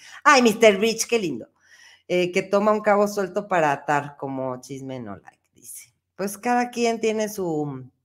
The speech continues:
cada programa tiene su criterio. A mí, yo con respecto a eso no voy a cambiar porque he sido testigo de muchas cosas. Conozco a gente muy cercana a él, sé lo que hace, sé con quién se mueve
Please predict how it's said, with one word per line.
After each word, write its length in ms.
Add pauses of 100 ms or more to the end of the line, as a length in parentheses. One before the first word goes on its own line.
(460)
cada 260
programa 420
tiene 220
su 160
criterio. 560
A 80
mí, 400 (240)
yo 560 (160)
con 160
respecto 480
a 60
eso 340
no 100
voy 140
a 140
cambiar 380
porque 280
he 60
sido 340
testigo 380
de 80
muchas 340
cosas. 540 (460)
Conozco 460
a 40
gente 360
muy 200
cercana 480
a 100
él, 300 (220)
sé 280
lo 180
que 140
hace, 560 (100)
sé 260
con 180
quién 220
se 120
mueve 560